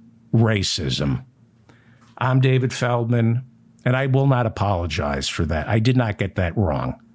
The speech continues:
I stand by that statement. A lot of people corrected me and said, "He assaulted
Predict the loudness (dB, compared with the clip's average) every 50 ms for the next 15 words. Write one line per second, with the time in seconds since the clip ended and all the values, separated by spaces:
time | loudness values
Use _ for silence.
0 | _ -6 -4 -2 -2 -2 -2 -4 -4 -2 -2 -2 -2 -2 -4 -4 -6 -8 -10 -14
1 | _ _ _ _ _ _ _ _ _ _ -6 -4 -2 -2 -2 -2 -2 -4 -4 -6
2 | -6 -6 -4 -4 -4 -4 -6 -6 -4 -2 -2 0 0 2 2 2 2 2 0 0
3 | 0 0 -2 0 0 0 0 0 0 -2 -4 -2 -2 -2 -2 -2 -2 -4 -6 -6
4 | -6 -6 -6 -6 -6 -6 -6 -6 -8 -10 _ -20 -20 _ -20 _ -20 -20 -20 -20
5 | -20 -20 -20 -20 -20 -20 -20 -20 -18 -18 -18 _ _ _ _ _ 0 0 0 2
6 | 0 -2 -4 -4 -4 -6 -8 -10 _ _ _ -20 -20 _ _ -4 -2 0 0 0
7 | -2 -2 -2 -2 0 0 0 0 0 -2 -2 -2 -2 -4 -8 -12